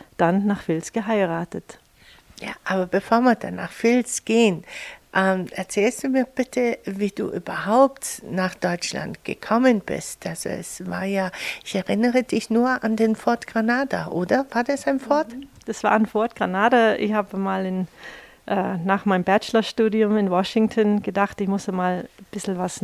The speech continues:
Speaker 1: anderes machen, bevor ich mich einen Berufsweg einschlage. Dann habe ich ein Stipendium bekommen als Englischassistenten im Gymnasium in Reute. War mit meiner Tante in Verbindung in Stuttgart, die mir diesen Ford Granada vermacht hatte, auf ihren Namen angemeldet. Und somit hatte ich ein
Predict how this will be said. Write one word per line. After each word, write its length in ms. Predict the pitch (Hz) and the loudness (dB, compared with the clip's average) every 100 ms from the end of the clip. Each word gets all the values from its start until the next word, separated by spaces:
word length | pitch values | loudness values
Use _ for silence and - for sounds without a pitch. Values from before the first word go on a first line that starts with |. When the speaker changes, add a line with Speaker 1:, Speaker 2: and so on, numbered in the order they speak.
| - | -6
Speaker 1:
anderes 520 | - 190 208 226 214 | 0 4 4 2 0
machen, 300 | 208 208 208 | 2 2 2
bevor 300 | 196 180 190 | 0 2 2
ich 80 | 190 | 2
mich 160 | 185 180 | 0 0
einen 140 | 170 | -2
Berufsweg 800 | 175 175 208 - - 202 190 - | -2 -2 -2 -4 -6 -2 -2 -2
einschlage. 840 | 190 202 208 - 202 185 190 196 185 - - - - - _ | 0 0 0 0 2 2 2 -2 -4 -14 -20 -20 -20 -20 _
Dann 800 | - 185 185 185 185 180 180 180 - _ - | 2 2 2 0 0 -2 -4 -6 -10 _ -8
habe 240 | 165 196 190 | -2 -2 -2
ich 220 | 180 - | -4 -4
ein 440 | 190 180 180 175 - | -2 0 -2 -2 -6
Stipendium 560 | 185 - 196 233 220 | -8 0 4 6 4
bekommen 560 | 220 - 220 208 208 190 | 2 0 2 4 2 0
als 180 | 185 - | -2 0
Englischassistenten 1000 | 208 214 214 208 - 208 - 202 196 | 4 4 4 -2 -2 -6 -2 -2 0
im 120 | 185 185 | -2 0
Gymnasium 540 | 175 170 185 190 190 | 0 2 2 2 2
in 100 | 175 | 2
Reute. 580 | 165 156 170 - 277 370 - _ - | 2 2 0 2 2 2 0 _ -12
War 540 | - 190 185 185 185 170 - | -4 0 2 2 0 -6 -10
mit 280 | - 208 - | -4 -4 -2
meiner 240 | 185 175 | -2 -2
Tante 320 | - 185 226 208 | 0 2 6 4
in 100 | 202 | 4
Verbindung 400 | 196 202 202 196 | 0 2 2 0
in 80 | |
Stuttgart, 580 | - - 214 - 202 196 | -2 0 0 2 0 0
die 80 | 196 | -2
mir 140 | 185 | -2
diesen 300 | 180 180 180 | -2 -2 -4
Ford 280 | - 180 - | -2 -2 -2
Granada 460 | 185 175 175 180 175 | -4 -2 0 0 -2
vermacht 540 | 185 175 190 - - | -2 0 0 -2 -2
hatte, 340 | 226 220 220 196 | 0 2 2 2
auf 120 | - | 0
ihren 180 | 190 185 | -2 0
Namen 260 | 180 175 | 0 -2
angemeldet. 640 | - 185 202 190 190 190 185 | -2 -2 0 0 0 -2 -4
Und 80 | |
somit 280 | 175 180 185 | -4 -4 -2
hatte 220 | 180 - | -2 -4
ich 140 | 175 180 | -10 -6
ein 220 | 170 | -6